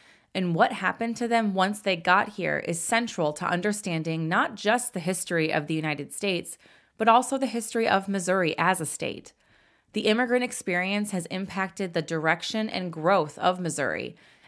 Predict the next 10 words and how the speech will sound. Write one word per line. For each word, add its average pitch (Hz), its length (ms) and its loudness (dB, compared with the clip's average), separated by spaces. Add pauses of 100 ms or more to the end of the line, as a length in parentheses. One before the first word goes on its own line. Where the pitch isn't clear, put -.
and 196 120 0
the 190 60 0
various 190 540 4
movements 190 500 -2
of 180 140 -6
people 202 400 2
have 202 320 0
influenced 170 580 -4
politics, 196 720 0
population, 185 920 0